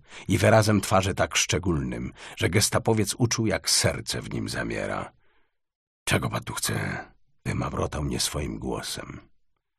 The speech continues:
Nieznajomy wyjmuje pistolet, krew odpływa z mózgu gestapowca. Czuje, jak uginają się pod nim nogi. Nie usiłuje nawet uciekać.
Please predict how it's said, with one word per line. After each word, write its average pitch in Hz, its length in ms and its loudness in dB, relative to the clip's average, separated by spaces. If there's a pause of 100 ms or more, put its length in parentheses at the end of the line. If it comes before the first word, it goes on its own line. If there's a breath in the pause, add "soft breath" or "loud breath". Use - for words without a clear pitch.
(260)
Nieznajomy 101 580 2
wyjmuje 98 440 6
pistolet, - 840 -2 (420)
krew - 400 0
odpływa - 520 -4
z - 80 -6
mózgu 78 400 0
gestapowca. - 880 -6 (260 loud breath)
Czuje, 110 340 4
jak 90 240 2
uginają 92 560 0
się - 140 0
pod 90 220 -4
nim 87 180 2
nogi. 58 420 -4 (380 loud breath)
Nie 110 160 4
usiłuje 113 540 2
nawet 113 300 -2
uciekać. - 880 -6